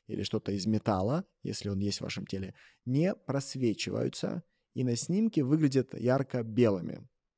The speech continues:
Мышцы и органы выглядят темнее, жир ещё темнее, и лёгкие, в которых фактически один воздух,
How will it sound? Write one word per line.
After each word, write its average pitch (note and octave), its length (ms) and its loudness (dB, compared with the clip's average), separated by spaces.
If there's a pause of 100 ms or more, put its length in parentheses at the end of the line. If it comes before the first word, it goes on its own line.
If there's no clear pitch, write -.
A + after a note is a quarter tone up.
(920)
Мышцы D3 520 4
и B2+ 600 4 (180)
органы C#3+ 760 4 (140)
выглядят B2+ 640 4 (280)
темнее, D3+ 760 0 (880)
жир B2+ 440 4 (120)
ещё A2 520 2
темнее, A#2 720 4 (200)
и D3 100 -4
лёгкие, C3+ 600 4 (160)
в - 80 -20
которых A#2+ 400 0
фактически A#2+ 500 -6
один A#2+ 420 2
воздух, A2+ 600 2